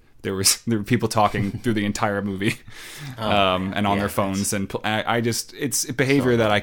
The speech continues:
Speaker 1: I can't, I can't control. But I knew that if I didn't see Parasite, it would get spoiled. I am so excited to see Portrait of a Lady on Fire, though. Um, it's something that, uh, a lot of people, um, that I respect the opinions of are, are lauding,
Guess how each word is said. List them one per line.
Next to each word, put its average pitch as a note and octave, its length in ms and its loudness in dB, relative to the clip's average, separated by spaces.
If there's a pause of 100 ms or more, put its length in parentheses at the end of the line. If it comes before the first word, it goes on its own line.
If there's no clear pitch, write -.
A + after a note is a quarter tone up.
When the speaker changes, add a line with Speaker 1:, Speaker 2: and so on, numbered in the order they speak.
(100)
Speaker 1:
I G#2 40 0
can't, G#2+ 300 -6 (100)
I G2 80 -2
can't G2+ 240 -6
control. G2 340 -4
But F#2+ 220 -6 (180)
I C3 120 4
knew C3 160 6
that B2+ 120 4
if A2+ 120 0
I G#2+ 80 2
didn't G#2 220 -2
see G#2+ 140 -4
Parasite, G2 420 -4
it F#2+ 40 -4
would F2+ 100 -10
get F#2+ 100 -8
spoiled. G2 480 -6 (420)
I C3 200 4
am B2 360 2 (140)
so - 320 2
excited A#2 480 2
to G#2 80 -2
see G2 320 -6 (260)
Portrait G2 320 -6
of F2+ 40 -6
a F#2 40 -6
Lady F2 160 -6
on F2 140 -8
Fire, F2 340 -6
though. F2 200 -12 (420)
Um, F2 500 -6
it's G2 200 -6
something G#2 300 0
that, F#2+ 320 -2
uh, F#2+ 320 -6
a G#2+ 80 -2
lot A2 200 2
of A2 100 -4
people, G#2 540 -4 (400)
um, F#2 400 -4
that G2 280 -6
I F#2 460 -4 (240)
respect A2 400 -2
the A2+ 60 -2
opinions G#2+ 400 -2
of F#2+ 160 -4
are, F#2+ 180 -2
are F#2 240 -8 (100)
lauding, G2+ 640 0